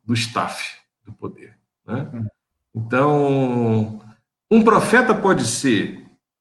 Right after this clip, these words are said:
Speaker 1: deve ser moderado, né? É uma coisa que eu, eu tô querendo responder isso pra mim. <laughs> O que que é moderação?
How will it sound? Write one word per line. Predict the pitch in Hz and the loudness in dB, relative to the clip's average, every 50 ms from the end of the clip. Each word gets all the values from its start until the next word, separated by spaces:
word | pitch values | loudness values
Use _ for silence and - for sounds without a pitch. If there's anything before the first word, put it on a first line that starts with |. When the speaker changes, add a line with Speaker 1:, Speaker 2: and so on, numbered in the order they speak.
| _ _ _ _ _ _ _ _ _ _ _ _ | _ _ _ _ _ _ _ _ _ _ _ _
Speaker 1:
deve | - 160 175 180 156 135 | 2 2 2 2 2 -2
ser | - - 156 | -2 -2 -2
moderado, | 139 139 131 113 104 104 98 113 127 127 - - - - - - - - _ _ _ _ _ _ _ _ _ _ _ _ _ _ _ _ _ - | -2 0 -2 -2 -2 -2 -2 0 -2 -2 -2 -4 -6 -10 -14 -18 -20 -20 _ _ _ _ _ _ _ _ _ _ _ _ _ _ _ _ _ -8
né? | 104 110 110 107 104 107 | -6 -6 -6 -6 -6 -8
É | 107 | -6
uma | 120 127 131 131 - | -2 -2 -2 0 0
coisa | 170 175 202 - | 0 0 0 0
que | - 196 | 0 0
eu, | 180 156 135 | 2 2 2
eu | 127 123 - | 0 -2 -4
tô | 147 | -4
querendo | 143 156 151 160 131 | -4 -2 -2 0 0
responder | 151 151 156 - 127 117 131 147 | 0 0 0 -2 -2 0 0 -2
isso | 143 - | -2 -2
pra | - 160 127 | -4 -2 -2
mim. | 110 104 104 107 - - - - - | -2 -4 -6 -8 -12 -16 -18 -8 -4
<laughs> | 143 127 113 - - - - - | -2 -2 -2 -2 -8 -12 -8 -4
O | 117 | -2
que | 156 160 | -2 0
que | 160 180 | 2 2
é | 170 | 2
moderação? | 170 170 160 143 151 151 - - - - 143 117 107 - - | 4 4 4 4 4 4 4 2 2 2 0 0 0 -2 -8